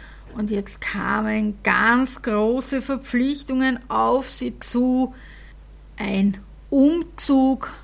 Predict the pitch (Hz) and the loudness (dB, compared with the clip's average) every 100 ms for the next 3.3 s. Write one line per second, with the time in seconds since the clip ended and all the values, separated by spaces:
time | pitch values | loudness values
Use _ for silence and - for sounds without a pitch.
0 | - - 190 214 - 214 208 208 202 196 | -14 -8 -6 -8 -2 0 2 2 2 2
1 | 190 180 226 247 262 254 - 208 208 214 | 2 0 0 2 2 0 0 -2 -2 -4
2 | - - - 151 175 214 247 254 - 240 | -12 -10 -6 -2 2 4 2 0 -2 -2
3 | 233 226 | 0 0